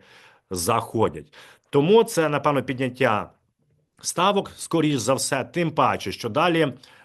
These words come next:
е, що сказав, е, Келог, представник Трампа, розніс просто таки Путіна.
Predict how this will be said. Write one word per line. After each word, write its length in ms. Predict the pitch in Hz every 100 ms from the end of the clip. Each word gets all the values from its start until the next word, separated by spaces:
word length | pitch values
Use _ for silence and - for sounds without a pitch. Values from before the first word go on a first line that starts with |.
| -
е, 120 | 110
що 380 | 107 - 151 156
сказав, 600 | - - 113 123 123 -
е, 280 | 107 101 98 110 _ _
Келог, 380 | - 104 90 -
представник 420 | - 107 123 165 -
Трампа, 540 | 151 180 151 139 120 135
розніс 680 | 127 147 113 123 135 131
просто 300 | - 98 -
таки 280 | - 98 107
Путіна. 460 | - 110 90 78